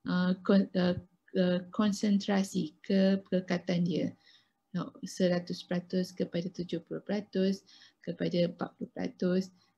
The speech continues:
kepada lima peratus. Ini relatif dari segi, uh, kon-, um, um, ke-, kepekatan awal dia. Ni adalah dalam air. Okey? Dan kat sini awak akan tengok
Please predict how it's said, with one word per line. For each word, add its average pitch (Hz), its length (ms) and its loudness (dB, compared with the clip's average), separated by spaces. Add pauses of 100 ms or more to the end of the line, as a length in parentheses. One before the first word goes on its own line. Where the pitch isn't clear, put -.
(120)
kepada - 320 -4
lima 175 220 0
peratus. - 340 -6
Ini 226 320 8
relatif 202 720 4 (320)
dari 185 220 2
segi, 196 580 -4 (400)
uh, 170 240 -2
kon-, 190 320 2
um, 175 320 0 (480)
um, 175 240 0 (1120)
ke-, 180 320 2
kepekatan 190 840 0
awal 175 320 2
dia. 175 320 -2
Ni 202 320 4
adalah 175 320 -4 (460)
dalam 165 420 2
air. 190 320 2 (480)
Okey? 214 480 2 (460)
Dan 196 500 6 (1300)
kat 196 180 2
sini 220 240 6
awak 185 400 2
akan 185 160 2
tengok 214 440 6